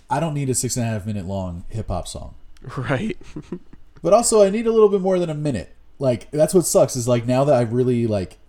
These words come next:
Speaker 1: dig this record and understand it, I'm like, "Man, now I want these songs to last longer."
Speaker 2: <laughs> Right.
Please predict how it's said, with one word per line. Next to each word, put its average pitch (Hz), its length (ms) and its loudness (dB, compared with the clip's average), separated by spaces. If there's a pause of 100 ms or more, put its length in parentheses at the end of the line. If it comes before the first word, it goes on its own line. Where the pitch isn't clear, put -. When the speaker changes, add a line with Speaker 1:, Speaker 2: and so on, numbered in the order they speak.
Speaker 1:
dig 113 260 -6
this 127 180 -4
record 160 380 -4
and 107 140 -4
understand 101 500 -6
it, 127 140 -4
I'm 110 120 -6
like, 104 160 -6
"Man, 208 180 -2
now 190 160 -4
I 202 40 0
want 190 120 -2
these 180 140 -2
songs 170 180 -6
to 156 60 -6
last 151 260 -6
longer." 139 440 -6
Speaker 2:
<laughs> - 40 -10 (100)
Right. 220 360 0